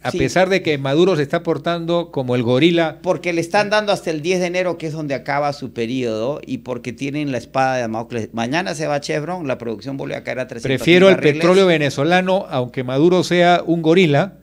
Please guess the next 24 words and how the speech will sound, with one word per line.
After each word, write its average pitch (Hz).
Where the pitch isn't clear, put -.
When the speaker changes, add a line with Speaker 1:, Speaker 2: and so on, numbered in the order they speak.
Speaker 1:
abusivo 165
y 131
Speaker 2:
Es -
Speaker 1:
violador 135
de 180
Speaker 2:
una, 170
Speaker 1:
derechos, 180
Speaker 2:
es 165
una 175
decisión 160
de, 156
decisión 131
de 156
real 151
Speaker 1:
al 156
Speaker 2:
politics. 123
Speaker 1:
petróleo 190
y 170
el 151
gas 170
de 165
Putin. 147
Speaker 2:
Porque 175
el, 180